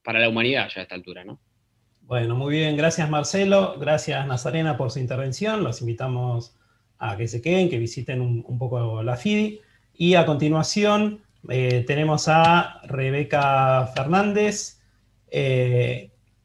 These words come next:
Speaker 2: eh, Rebeca es una emprendedora por naturaleza, experta en la materia de transformación de negocios mediante la implementación de técnicas innovadoras enfocadas en lo que es el capital humano,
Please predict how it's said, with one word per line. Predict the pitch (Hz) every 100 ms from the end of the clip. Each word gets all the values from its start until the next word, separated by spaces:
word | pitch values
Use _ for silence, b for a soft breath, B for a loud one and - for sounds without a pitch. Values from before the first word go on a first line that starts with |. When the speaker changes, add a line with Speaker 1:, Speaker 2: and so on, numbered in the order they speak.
| -
Speaker 2:
eh, | 143 131 123
Rebeca | 131 147 170 180 180 180 165
es | 151 - -
una | 147 143
emprendedora | 135 143 147 160 165
por | 151 143
naturaleza, | 143 143 151 151 185 190 196 190 190 - -
experta | 127 - 160 160 165 160
en | 151
la | 139
materia | 127 131 147
de | 135
transformación | 131 123 127 120 143
de | 139
negocios | 131 175 185 180
mediante | 151 127 123 127 131
la | 127
implementación | 117 120 123 123 120 170 180 196 - - _ _ _ _ _
de | 139
técnicas | 127 190 190 180 185 175 175
innovadoras | 160 160 160 190 196 165
enfocadas | 131 139 160 165
en | 151
lo | 139
que | 156
es | 160
el | 147 123
capital | 131 127 160 156
humano, | 156 165 170 190 190